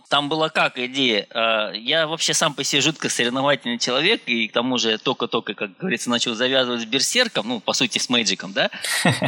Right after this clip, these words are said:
Speaker 1: Вот, а играть-то хочется, а, и соревноваться хочется. А мы постоянно в, у нас в клубе в Игранске, да, все помнят, кто там был, а, всё равно играли. Ну, люди приходили и играли, вот. А мне хотелось этот
Speaker 2: Мгм.
Speaker 1: процесс как бы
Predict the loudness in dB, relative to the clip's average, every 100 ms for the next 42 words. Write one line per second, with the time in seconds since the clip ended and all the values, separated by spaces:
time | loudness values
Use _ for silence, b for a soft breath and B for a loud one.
0 | 0 0 2 0 2 2 2 0 0 0
1 | -2 -2 -2 0 -2 -2 -6 -8 -4 -2
2 | -2 -4 -2 0 2 2 0 -4 -2 0
3 | -2 -2 -2 0 0 -2 0 2 2 0
4 | -2 -4 -6 -8 _ -8 0 0 0 -4
5 | -4 -6 -2 0 0 -2 -4 0 0 0
6 | -6 -4 -4 -4 -4 -4 -4 -4 -4 B
7 | B B -2 0 0 0 0 2 2 2
8 | -2 -4 -2 -2 -4 -4 -2 -2 -2 0
9 | 0 0 -2 -4 -2 -2 -2 -2 0 -2
10 | 0 -2 0 0 0 0 0 0 0 0
11 | 0 -2 -2 -2